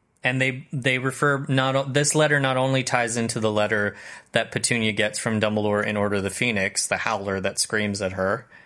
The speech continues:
and, but also to the letter that he, um,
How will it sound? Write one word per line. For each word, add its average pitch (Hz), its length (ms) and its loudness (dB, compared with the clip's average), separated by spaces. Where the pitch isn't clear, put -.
and, 110 680 -2
but 123 300 0
also 151 480 2
to 127 160 0
the 123 100 2
letter 110 340 2
that 107 320 -2
he, 120 460 -2
um, 104 520 -2